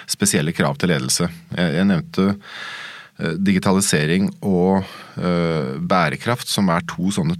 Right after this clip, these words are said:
tunge trender som tre-, treffer oss. Og, og, og, og det er jo ikke bare sånn på overflaten treffer oss, det er ganske fundamentale endringer i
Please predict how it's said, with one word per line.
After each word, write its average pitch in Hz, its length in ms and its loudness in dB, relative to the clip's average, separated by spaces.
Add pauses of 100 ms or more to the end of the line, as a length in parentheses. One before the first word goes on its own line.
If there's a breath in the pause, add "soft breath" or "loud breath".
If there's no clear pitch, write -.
(140)
tunge 87 400 0
trender 92 320 0
som 107 160 -2
tre-, 85 220 0 (100)
treffer 120 320 -2
oss. - 160 -4 (720 loud breath)
Og, 95 320 4 (680)
og, 107 260 4
og, 110 120 2 (140)
og 107 80 2
det 110 80 6
er 95 80 4
jo 90 80 0
ikke - 140 -2
bare 90 220 0
sånn 78 200 -2
på 113 200 -2
overflaten 82 840 0
treffer 123 300 0
oss, 147 100 -4
det 202 80 2
er 202 80 2
ganske - 220 -2
fundamentale 175 840 -2
endringer 151 480 0
i 107 80 0